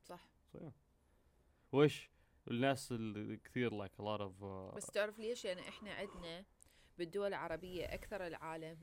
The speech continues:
Speaker 1: ال-، المسلمة و-، وال-، آه، بالدين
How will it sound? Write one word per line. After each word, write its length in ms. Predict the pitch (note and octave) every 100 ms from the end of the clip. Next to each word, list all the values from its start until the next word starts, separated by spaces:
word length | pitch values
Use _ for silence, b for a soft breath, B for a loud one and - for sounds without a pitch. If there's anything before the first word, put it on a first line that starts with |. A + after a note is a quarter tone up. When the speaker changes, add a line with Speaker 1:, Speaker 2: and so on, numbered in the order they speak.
| -
Speaker 1:
ال-، 440 | D#3+ D#3 D3+ D3+ D#3+ -
المسلمة 760 | E3+ E3 F3+ - E3+ E3 D#3+
و-، 280 | D3+ C#3 - D3+ D#3
وال-، 520 | - D3+ D3+ D3 C3+ E2 - _ _ _ _ _ _ - - - b b b b b b - - _
آه، 340 | - E3 E3 D#3
بالدين 680 | D3+ F#3+ F3 G3+ A#3 E4